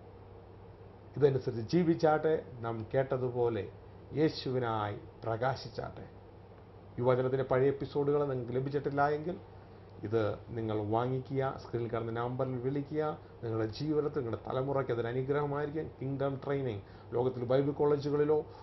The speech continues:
ഓ, ബുക്കുകളിലോ കാണാത്ത കാര്യങ്ങളാണ്, കേൾക്കാത്ത കാര്യങ്ങളാണ് നിങ്ങൾ കേൾക്കുന്നത്. നിങ്ങളിത് ഉപേക്ഷയായിട്ട് വിചാരിക്കരുത്. ഞങ്ങളുടെ വെബ്സൈറ്റിൽ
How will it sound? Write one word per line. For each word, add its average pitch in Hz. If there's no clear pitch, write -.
ഓ, 113
ബുക്കുകളിലോ 143
കാണാത്ത 147
കാര്യങ്ങളാണ്, 143
കേൾക്കാത്ത 147
കാര്യങ്ങളാണ് 147
നിങ്ങൾ 135
കേൾക്കുന്നത്. 156
നിങ്ങളിത് 113
ഉപേക്ഷയായിട്ട് 160
വിചാരിക്കരുത്. 131
ഞങ്ങളുടെ 117
വെബ്സൈറ്റിൽ 143